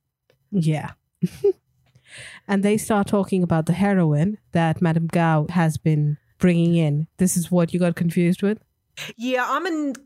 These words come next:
Speaker 2: I'm gonna need you to explain what the hell is the deal with all these blind messenger people.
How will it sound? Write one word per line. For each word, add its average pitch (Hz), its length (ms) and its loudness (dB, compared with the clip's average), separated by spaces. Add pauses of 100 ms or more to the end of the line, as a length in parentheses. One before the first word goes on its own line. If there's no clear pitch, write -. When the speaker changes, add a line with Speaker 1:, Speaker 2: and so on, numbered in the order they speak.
(160)
Speaker 2:
I'm 302 160 0
gonna 277 120 -2
need 254 280 -2
you 233 220 -2
to 214 220 -4
explain 214 720 -4
what 196 600 -4
the 208 100 -4
hell 202 260 -2
is 185 140 -4
the 190 100 -6
deal 185 640 -4
with 196 220 -4
all 190 160 -2
these 180 260 -6
blind 185 520 -2
messenger 185 480 -4
people. - 580 -8